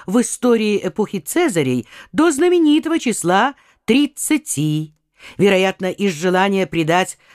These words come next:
более интереса рассказу сопоставлением тридцати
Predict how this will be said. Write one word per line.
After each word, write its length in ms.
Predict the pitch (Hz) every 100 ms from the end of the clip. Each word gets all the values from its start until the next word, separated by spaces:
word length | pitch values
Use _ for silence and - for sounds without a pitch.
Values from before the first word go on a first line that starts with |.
| -
более 500 | 156 208 196 190 -
интереса 680 | 196 - 220 190 165 165 165 - -
рассказу 840 | 170 196 - - 165 139 143 135 -
сопоставлением 840 | - 190 180 - 170 170 165 165 160
тридцати 960 | - 233 - - 262 - 165 135 110